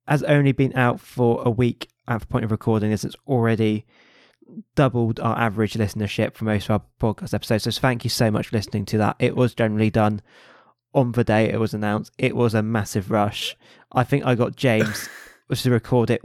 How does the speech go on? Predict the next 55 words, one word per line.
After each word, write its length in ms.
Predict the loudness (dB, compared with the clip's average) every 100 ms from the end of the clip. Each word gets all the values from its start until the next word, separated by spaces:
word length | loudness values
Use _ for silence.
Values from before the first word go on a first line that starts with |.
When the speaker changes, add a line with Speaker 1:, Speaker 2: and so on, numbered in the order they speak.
| -2
Speaker 1:
while 320 | 2 4 4
he 140 | 4 2
was 120 | 2
still 220 | 2 2
at 100 | 2
work. 420 | 0 0 0 -6 -20 -16 -12 -6
But 160 | 0 2
thank 280 | 4 2 2
you 40 |
Speaker 2:
Yes, 20 | 2
Speaker 1:
so 80 |
Speaker 2:
that 60 | 2
Speaker 1:
much 100 | 2
for 40 | 0
Speaker 2:
was, 40 |
Speaker 1:
listening 200 | -2 -2
to 100 | 0
Speaker 2:
that 140 | 2 2
Speaker 1:
it. 60 |
Speaker 2:
was 120 | -2 -6
a 60 |
bit 220 | -4 -4
of 100 | -4
an 80 | -6
interesting 460 | -8 -6 -4 -4 -6
<laughs> 0 |
one. 520 | -8 -6 -6 -4 -6 -8 -18 -20 _ _
Speaker 1:
But 260 | 0 0 _ -2
anyway, 300 | 2 2 0 _ _ _ 0
that 200 | 0 2
comes 180 | -2
to 60 | 0
the 60 | 0
end 140 | 0
of 60 | 0
that. 280 | 0 -2 -2
So 140 | 0
thank 360 | 0 2 2 0
you 40 |
so 180 | 0 2
much 180 | 2 0
for 60 | 0
listening 260 | 0 -2
to 120 | -2 -2
season 320 | 2 0 -2
three. 360 | -4 0 0 0 -6 -20 _ _ -20 -4
We'll 140 | 2 4
be 100 | 4
back 320 | 4 0 0 -8
w-, 140 | -10 -4
with 140 | -4
season 340 | 2 2 2 0
four 260 | -2 -2
next 220 | -2 -6 -4
time. 280 | -2 -2